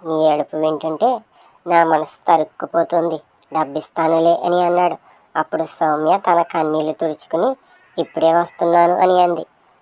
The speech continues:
"ఆగాగు, మీ నాన్నకు అసలే ఒంట్లో బాగోలేదు కదా, నువ్వు మీ నాన్నకు తోడుగా అక్కడే ఉండు, డబ్బు తీసుకునేందుకు మీ చెల్లిని పంపించు" అని అన్నాడు. ఆ మాట విని సౌమ్య షాక్ అయిపోయింది.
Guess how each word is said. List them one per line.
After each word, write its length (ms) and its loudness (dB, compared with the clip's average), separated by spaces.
"ఆగాగు, 560 2
మీ 120 -4
నాన్నకు 460 0
అసలే 440 0
ఒంట్లో 320 2
బాగోలేదు 420 4
కదా, 280 2
నువ్వు 320 2
మీ 220 2
నాన్నకు 480 2
తోడుగా 540 2
అక్కడే 480 -2
ఉండు, 260 2
డబ్బు 340 -2
తీసుకునేందుకు 880 -2
మీ 100 -4
చెల్లిని 440 0
పంపించు" 680 -2
అని 240 2
అన్నాడు. 340 2
ఆ 160 0
మాట 340 2
విని 280 -2
సౌమ్య 500 0
షాక్ 340 -8
అయిపోయింది. 520 0